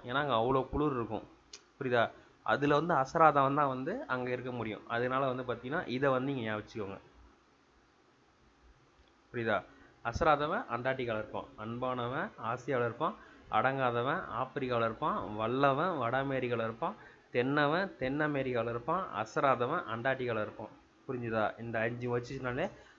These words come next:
அடுத்த ரெண்டும் ஈஸியா இருந்தான். அதாவது இந்த ஐந்து குணங்களும், ஐந்து குணங்களும் எப்படி? அன்பானவன், அடங்காதவன், வல்லவன், தென்னவன், அசராதவன், இதெல்லாம் சேர்ந்தவனுங்க வந்து பாத்தீங்கன்னா ஒரு இடத்துல இருக்கானுங்கன்னா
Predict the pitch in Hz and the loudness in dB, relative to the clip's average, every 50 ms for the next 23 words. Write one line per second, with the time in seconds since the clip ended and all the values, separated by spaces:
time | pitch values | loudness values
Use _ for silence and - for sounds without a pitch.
0 | _ _ - - 120 139 180 196 - - 180 151 143 139 139 143 139 131 135 135 | _ _ -2 2 4 4 4 4 2 2 2 2 2 2 0 0 -2 -2 -4 -6
1 | - - 127 117 107 110 110 107 107 - - - - - - - - - - - | -6 -4 -2 -2 -2 -4 -4 -6 -6 -8 -10 -14 -20 -20 -20 -20 -20 -20 -20 -20
2 | - _ - - - - - - - - - _ - 113 127 151 180 196 190 170 | -20 _ -20 -20 -20 -20 -20 -20 -20 -20 -14 _ 0 4 8 8 8 8 6 6
3 | 131 131 143 156 - - 123 127 131 135 143 160 - - - 113 127 151 170 185 | 4 4 4 4 2 0 -4 -4 -2 0 0 0 0 2 2 2 2 2 0 0
4 | 196 190 170 147 147 147 156 160 156 151 147 139 - - - - - - - - | 2 0 2 2 2 2 2 2 2 2 2 2 0 -2 -6 -14 -20 -20 -20 -20
5 | - - 110 123 131 135 139 143 143 147 147 139 131 131 131 123 104 - - 107 | -12 -8 -4 -4 -2 0 2 2 2 2 2 2 0 0 0 0 0 -2 -2 -4
6 | 110 117 120 127 123 120 120 120 127 135 131 120 120 123 127 127 123 123 120 120 | -2 0 2 2 4 4 2 2 2 2 2 2 2 2 2 2 2 2 2 2
7 | 123 139 139 127 120 117 120 123 127 123 120 131 143 143 139 131 123 123 127 127 | 2 0 2 2 2 0 2 2 0 0 0 -2 -2 -2 -2 -2 -2 0 0 0
8 | 127 131 143 135 120 - - 139 131 120 113 120 120 139 156 160 - - 123 123 | 0 0 0 0 0 -2 0 2 2 4 2 2 0 0 -2 -2 -4 -4 -2 0
9 | 120 123 120 117 117 127 131 143 165 180 180 175 - 147 143 147 143 139 131 127 | 2 4 4 4 2 2 2 4 4 4 4 4 2 2 2 2 4 2 2 4
10 | 123 120 110 110 110 117 123 139 143 131 127 120 113 113 107 107 120 143 143 127 | 2 2 0 0 -2 -2 -2 -2 0 0 0 0 0 -4 -4 -2 0 0 0 0
11 | 117 113 - - 131 117 117 113 120 113 113 107 101 98 95 101 107 117 127 135 | 0 0 0 0 0 0 2 0 0 0 0 -2 -4 -4 -4 -2 -2 0 0 0
12 | 135 135 | 0 -2